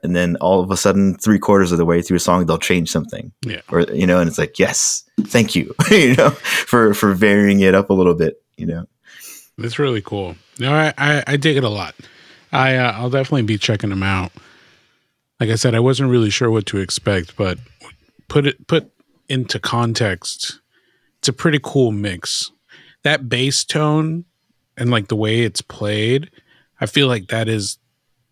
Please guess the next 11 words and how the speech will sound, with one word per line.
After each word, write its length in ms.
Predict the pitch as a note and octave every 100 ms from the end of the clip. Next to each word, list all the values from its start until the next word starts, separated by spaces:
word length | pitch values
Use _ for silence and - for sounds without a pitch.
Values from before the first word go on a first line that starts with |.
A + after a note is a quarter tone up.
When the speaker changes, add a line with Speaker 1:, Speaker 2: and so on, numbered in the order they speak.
| _
Speaker 2:
the 120 | - -
indie 360 | A2+ A2 F#2+ F#2
thing 280 | G2 E2
right 200 | E2+ E2+ -
now. 280 | - - - _ _ _ _ -
Speaker 1:
Yeah. 260 | F#2 E2 G#2+ _ _
Speaker 2:
When 160 | C#3 A2+
I 80 |
went 300 | A#2 B2 A#2+
to, 340 | - B2 A2 G#2+
um, 600 | F#2+ F#2 E2+ E2 E2+ F#2